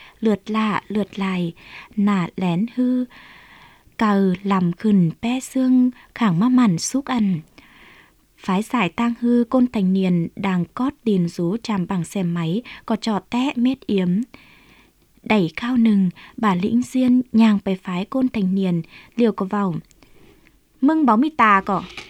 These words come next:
tà bót quá, trắng túm thư của tè không cú sức ý. Diệt hào cú lồm,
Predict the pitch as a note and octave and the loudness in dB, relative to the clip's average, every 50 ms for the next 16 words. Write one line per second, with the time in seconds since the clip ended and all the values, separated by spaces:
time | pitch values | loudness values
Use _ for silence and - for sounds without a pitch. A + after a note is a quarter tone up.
0 | - _ - A#3 A#3 G#3+ G#3+ C4+ C#4+ D#4 - - D#4+ E4 E4+ D#4 B3 A3 A3 - | -14 _ 0 2 2 4 6 6 6 6 4 2 -2 -2 0 0 -2 -4 -4 -2
1 | A#3 A3+ A3+ B3 C4+ - - A#3 A3+ B3+ - D#4 D#4 D4+ - A3+ - - G#3 G3+ | 0 2 2 2 0 2 2 2 4 4 2 0 -2 -2 -4 -6 -6 -4 -4 -2
2 | G3+ G3+ G#3 A3 A3 - G#3+ G3+ - D4 C#4+ C4+ B3 A#3+ C4+ - _ _ _ _ | -2 -2 -2 -4 -2 -2 -4 -4 -2 0 0 2 2 2 0 -2 _ _ _ _
3 | - - - _ _ _ - - B3 A3+ G#3 A3 G#3+ - - G#3+ G#3+ A3+ A#3 A#3+ | -20 -20 -20 _ _ _ -2 0 0 0 0 -2 -4 0 0 0 2 2 2 4
4 | A#3 G#3 F#3 | 2 2 0